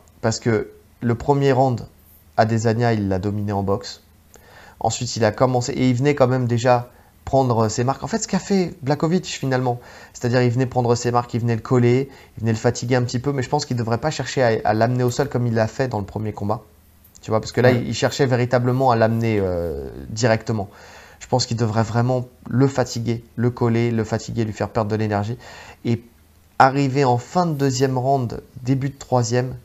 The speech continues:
Speaker 1: là, commencer à entamer justement les, euh, les amener au sol, mais plus à la cage. Puis à la cage. Tu vois, pour le coup,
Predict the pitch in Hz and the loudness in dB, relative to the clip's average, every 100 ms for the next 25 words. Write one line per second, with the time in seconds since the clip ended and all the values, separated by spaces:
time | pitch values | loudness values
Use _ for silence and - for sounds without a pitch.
0 | - - - - 120 127 139 127 120 117 | -20 -20 -12 -2 4 4 4 2 2 0
1 | - 123 113 104 104 110 107 110 110 131 | -2 0 2 0 0 0 0 -4 -4 -6
2 | 139 - 117 110 113 - _ _ _ - | -6 -6 -4 -2 -6 -12 _ _ _ -8
3 | 104 107 101 95 92 92 107 107 110 113 | -2 2 4 4 2 0 0 0 0 0
4 | 113 - 151 156 - - - - 113 117 | -2 2 0 0 -8 -20 -20 -6 0 2
5 | 117 - - _ _ _ - - 170 135 | 0 -2 -12 _ _ _ -18 -6 2 4
6 | 117 90 76 - _ _ _ _ _ _ | 2 -2 -8 -20 _ _ _ _ _ _
7 | _ _ _ _ _ - - 139 107 92 | _ _ _ _ _ -20 0 2 2 -2
8 | 78 - _ _ _ _ - 110 101 107 | -8 -12 _ _ _ _ -8 -4 -2 0
9 | 107 - 127 | -2 -2 -6